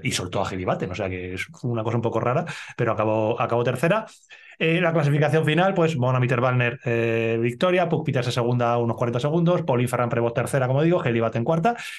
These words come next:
y Sabiria Blunk, una de las sorpresas del Rock Rider, fue quinta. Luego por detrás, bueno, pues un poco casi todas las, las favoritas. Em, Rocío del Alba, primera española y única española, creo que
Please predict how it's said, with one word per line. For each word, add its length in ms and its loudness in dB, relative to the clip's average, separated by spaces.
y 400 2
Sabiria 360 2
Blunk, 240 2
una 120 2
de 60 4
las 120 2
sorpresas 360 0
del 120 0
Rock 160 -2
Rider, 240 0
fue 260 -2
quinta. 500 -2
Luego 160 -2
por 100 -2
detrás, 260 0
bueno, 240 -2
pues 200 -10
un 120 -8
poco 260 -6
casi 180 -8
todas 180 -2
las, 320 -2
las 160 -2
favoritas. 420 -2
Em, 1400 2
Rocío 300 0
del 100 4
Alba, 200 2
primera 220 2
española 360 0
y 100 2
única 340 2
española, 380 -2
creo 200 -2
que 600 -4